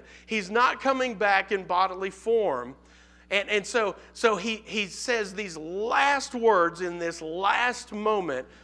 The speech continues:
to his disciples. I think those are pretty important to listen to because he knew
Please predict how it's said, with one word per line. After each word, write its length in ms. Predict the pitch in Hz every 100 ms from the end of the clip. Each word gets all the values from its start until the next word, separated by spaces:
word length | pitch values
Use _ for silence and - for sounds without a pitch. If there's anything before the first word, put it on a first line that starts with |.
| -
to 80 | 170
his 220 | 156 170
disciples. 720 | 147 156 - 165 139 110 101 - - -
I 100 | 294
think 280 | - 247 -
those 240 | 226 196
are 60 | 180
pretty 400 | - 214 180 147
important 580 | 139 - 196 120 113
to 120 | - 131
listen 420 | 175 208 139 123 -
to 80 | 110 - _ - - -
because 380 | 180 214 247 208
he 220 | - 320
knew 680 | 277 233 302 294 190 160 196